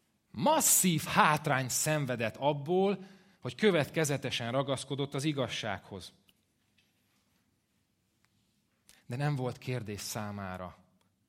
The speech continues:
hogy ne ezen az úton menjen tovább. Kettő évig ott maradt fogságban. Kettő évig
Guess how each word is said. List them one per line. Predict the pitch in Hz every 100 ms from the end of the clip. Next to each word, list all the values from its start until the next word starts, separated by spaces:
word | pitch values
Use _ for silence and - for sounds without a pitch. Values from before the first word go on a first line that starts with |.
| _ _ _ _
hogy | 104
ne | 113
ezen | 120 110 107 104
az | 98
úton | 110 101 95
menjen | 92 98 92 92 90
tovább. | 104 95 90 90 _ _ _ _ _ _ _ _ _ _ _ _ _ _ _ _ _ _ _
Kettő | - 226 - - - 131 131
évig | 165 143 113 95 98 92 -
ott | 135 -
maradt | 107 101 95
fogságban. | - 107 101 - 98 90 90 85 - _ _ _ _ _ _ _ _ _
Kettő | - 170 240 - - 254 247
évig | - 143 151 151 160 156